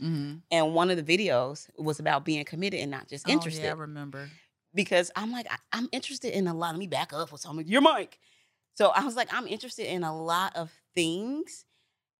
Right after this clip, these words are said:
Speaker 2: And what that does, because I'm interested in so much,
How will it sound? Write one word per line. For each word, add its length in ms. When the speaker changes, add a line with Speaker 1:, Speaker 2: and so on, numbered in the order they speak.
Speaker 2:
And 560
what 160
that 220
does, 420
because 300
I'm 100
interested 320
in 60
so 180
much, 420